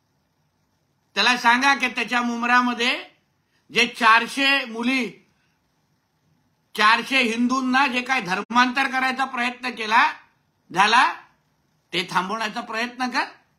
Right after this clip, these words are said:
त्याला आम्ही तुझा खरा हिंदुत्व म्हणून,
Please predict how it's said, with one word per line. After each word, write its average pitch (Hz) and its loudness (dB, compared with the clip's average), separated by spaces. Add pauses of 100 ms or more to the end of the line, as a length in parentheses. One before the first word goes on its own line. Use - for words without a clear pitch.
(680)
त्याला 196 4
आम्ही 233 2
तुझा 233 0
खरा 208 2
हिंदुत्व 214 -4
म्हणून, 208 -6